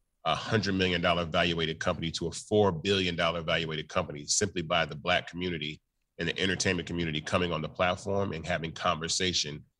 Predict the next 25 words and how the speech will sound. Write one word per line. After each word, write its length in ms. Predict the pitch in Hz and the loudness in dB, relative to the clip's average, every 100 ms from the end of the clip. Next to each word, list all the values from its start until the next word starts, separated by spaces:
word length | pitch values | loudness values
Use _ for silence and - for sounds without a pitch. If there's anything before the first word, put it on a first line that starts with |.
| _ _ | _ _
after 200 | 85 85 | -2 -2
conversation 760 | 82 90 82 85 - 95 85 78 | 0 0 2 2 2 2 2 0
that 120 | 76 | -2
was, 280 | 76 78 - - _ - | -2 -4 -4 -8 _ -4
you 80 | |
know, 220 | 92 80 78 | 0 0 0
screen 360 | - 107 104 | 0 4 4
recorded 440 | 95 87 101 98 90 | 2 2 4 4 2
and 100 | 85 | 0
went 200 | 85 78 | -2 2
viral, 580 | 95 95 92 92 92 - _ _ - | 4 4 4 2 -2 -6 _ _ -4
and 280 | 80 82 80 | 0 2 2
no 140 | 92 | 4
one 180 | 101 95 | 4 4
got 200 | 87 92 | 4 2
to 120 | 87 - | 2 -2
own 160 | 90 | 0
a 60 | 85 | 0
piece 220 | 98 90 | 0 0
of 60 | 76 | 0
the 60 | |
company 360 | 80 123 120 82 | 0 0 0 0
that 200 | 76 76 | -2 -4
contributed 520 | 80 - 107 85 82 | -2 0 2 0 -2
to 160 | - | -2